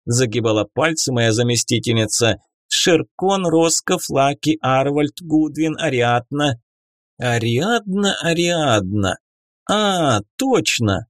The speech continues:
Маг огня! Мне же говорили, что она в группу вошла. Однако мы большой упор на магов делаем, я смотрю. Вон и Тейри к движению подтянули.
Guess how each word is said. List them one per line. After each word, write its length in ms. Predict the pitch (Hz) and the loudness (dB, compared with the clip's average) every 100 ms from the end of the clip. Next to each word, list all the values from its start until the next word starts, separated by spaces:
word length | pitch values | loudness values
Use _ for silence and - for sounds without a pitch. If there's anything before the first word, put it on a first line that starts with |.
| _ - | _ -4
Маг 520 | 113 160 226 220 - | -2 2 2 0 -2
огня! 640 | 196 190 202 190 151 107 | -2 0 -2 0 2 2
Мне 280 | 107 151 180 | 2 2 2
же 120 | 165 | 2
говорили, 640 | 165 165 175 196 202 139 | 0 0 2 2 2 2
что 240 | 117 - 143 | 2 0 0
она 200 | 147 151 | 2 0
в 80 | 151 | 0
группу 400 | 180 147 117 113 | 0 0 0 0
вошла. 540 | 113 110 139 117 98 - _ _ _ _ _ | 2 0 0 0 0 -4 _ _ _ _ _
Однако 680 | 123 120 107 185 226 - 220 | 0 0 0 0 0 0 0
мы 140 | 214 | 0
большой 480 | 190 262 - - 202 | 2 0 0 -4 -4
упор 380 | 170 - 185 165 | -4 -2 0 2
на 180 | 165 165 | 2 0
магов 460 | 185 190 190 190 | 0 0 0 0
делаем, 500 | 175 170 170 127 120 | -2 -2 0 2 2
я 140 | 113 110 | 0 -2
смотрю. 580 | - 139 143 107 95 - _ _ | 0 -2 0 0 0 -4 _ _
Вон 400 | 104 110 131 117 | -2 0 2 2
и 100 | 107 - | -2 -4
Тейри 380 | - 160 160 160 | -2 0 2 0
к 80 | 151 | -2
движению 600 | 147 151 135 151 143 131 | -2 0 0 0 0 -2
подтянули. 840 | - 143 - 147 143 135 123 107 | -2 -4 -2 -2 0 2 2 0